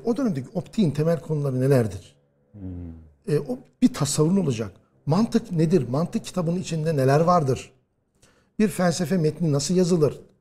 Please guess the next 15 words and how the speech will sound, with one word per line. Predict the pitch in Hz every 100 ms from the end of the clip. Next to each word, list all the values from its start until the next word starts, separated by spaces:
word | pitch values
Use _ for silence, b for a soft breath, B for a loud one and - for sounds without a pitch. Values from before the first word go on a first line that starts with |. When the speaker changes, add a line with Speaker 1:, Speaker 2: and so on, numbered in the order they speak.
| - _ _ _ _ _ _ 180
Speaker 1:
Bunlar | 214 277
hakkında | 254 - 185 123
bir | 147
tasavvurun | - - 196 196
olmadan | 226 233 147 120
bu | 180
tasavvurları | - - 226 214 170
bir | 165
araya | 180 180
getirip | 175 180 190 120 - b b b
ortalama | 170 160 - 185 233
bir | 156
resim | 123 127 180
elde | 135 143 151
etme | 143 175 147 107